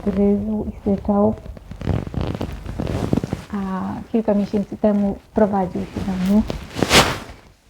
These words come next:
Jest najbardziej kochanym kotem ze wszystkich. Tak?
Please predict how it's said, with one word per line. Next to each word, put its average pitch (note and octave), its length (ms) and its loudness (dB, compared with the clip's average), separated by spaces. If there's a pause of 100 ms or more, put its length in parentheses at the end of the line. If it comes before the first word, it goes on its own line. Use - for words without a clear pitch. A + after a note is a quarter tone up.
(140)
Jest G3+ 200 0
najbardziej G3 540 4
kochanym G#3 600 8
kotem G3+ 420 8
ze G#3+ 100 8
wszystkich. G#3 500 2 (720)
Tak? A3+ 220 8